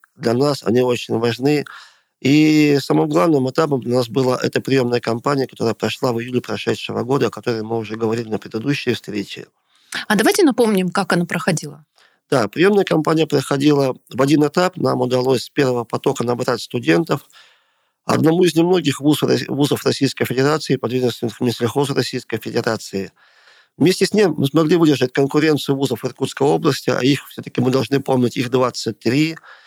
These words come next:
Speaker 1: и конкуренция очень жёсткая. Мы смогли с первого потока полностью набрать всех студентов, а это ни много ни мало одна тысяча, а, шестьсот девяносто четыре.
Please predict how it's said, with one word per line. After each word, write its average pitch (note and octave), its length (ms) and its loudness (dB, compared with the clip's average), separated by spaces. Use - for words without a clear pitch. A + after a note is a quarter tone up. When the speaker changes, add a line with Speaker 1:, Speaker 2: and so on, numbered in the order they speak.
Speaker 1:
и - 80 -8
конкуренция D3 680 0
очень C3 420 0
жёсткая. G#2+ 540 -4
Мы D3+ 100 4
смогли G#3 300 2
с G3+ 80 -2
первого F3 240 4
потока D#3+ 400 0
полностью C#3 480 0
набрать C3+ 300 0
всех B2 200 -2
студентов, C#3+ 720 -2
а A#2+ 180 0
это C3+ 200 -2
ни B2 100 2
много B2+ 380 0
ни B2 100 0
мало D3+ 440 -2
одна A#2+ 260 2
тысяча, F3+ 540 0
а, A#2 640 0
шестьсот - 500 -2
девяносто B2 560 0
четыре. A#2+ 720 -2